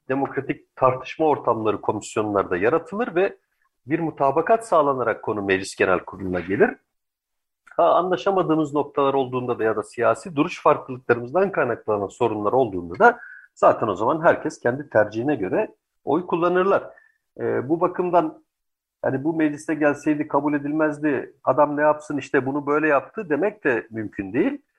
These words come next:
E, dediğim gibi hani ne olursa olsun halkın seçtiği meclis üyelerini bu şekilde bertaraf edip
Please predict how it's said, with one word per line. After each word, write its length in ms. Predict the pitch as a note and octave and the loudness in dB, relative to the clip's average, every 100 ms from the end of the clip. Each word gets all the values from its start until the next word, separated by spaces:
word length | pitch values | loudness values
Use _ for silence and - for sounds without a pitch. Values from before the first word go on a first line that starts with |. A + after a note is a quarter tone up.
| _ _ - | _ _ -10
E, 140 | C3 | -6
dediğim 260 | A#2+ C#3+ G3+ | -4 -2 -2
gibi 340 | F3+ A#2 - - | 0 -2 -2 0
hani 260 | A2 F#2 | 0 0
ne 60 | C3+ | 2
olursa 440 | G3 F3 B2+ - | 2 0 -4 -2
olsun 420 | A3+ D3 D3 A#2 - | 0 0 -4 -8 0
halkın 320 | C3+ B2+ F#3+ | 0 2 -4
seçtiği 460 | F3+ C#3+ - F3 F3 | -4 -4 -4 -4 0
meclis 420 | C#3+ C#3 F3+ - | 0 -2 -8 -4
üyelerini 460 | C#3+ C3 B2+ C3 C3 | -2 -2 -2 -4 -6
bu 100 | F3 | -2
şekilde 520 | D#3+ - C3+ A#2+ - | -2 -2 -2 -2 2
bertaraf 520 | C3 B2+ C#3+ F3+ F3 | 2 2 2 2 2
edip 260 | C3 G2+ | -2 -6